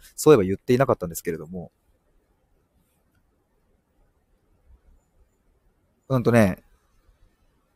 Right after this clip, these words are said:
幸せ、やっぱ、やっぱそうだな。自己分析をして幸せになりたいと感じた場合、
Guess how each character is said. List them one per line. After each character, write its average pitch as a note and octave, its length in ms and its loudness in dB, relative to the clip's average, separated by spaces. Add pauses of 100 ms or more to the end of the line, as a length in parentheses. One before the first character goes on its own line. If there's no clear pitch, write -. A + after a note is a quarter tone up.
(2250)
幸 A#3+ 460 8
せ、 A#3 320 6
や F#3 120 8
っ - 40 4
ぱ、 C3 140 8
や D3 200 8
っ - 40 -10
ぱ - 180 4
そ D3+ 140 4
う - 20 4
だ F#2+ 80 0
な。 E2 220 -6
自 A#2+ 140 -6
己 F#3+ 120 8
分 A#3+ 140 4
析 D3 260 -2
を - 20 0
し - 60 -4
て G2 60 -6
幸 B2+ 220 4
せ D#3 100 -2
に C#3 60 0
な B2+ 80 0
り B2 100 -6
た D#3+ 100 2
い C#3 80 4
と - 80 -10
感 A2+ 200 0
じ - 100 -12
た A#2+ 100 4
場 A2 160 2
合、 A2 60 2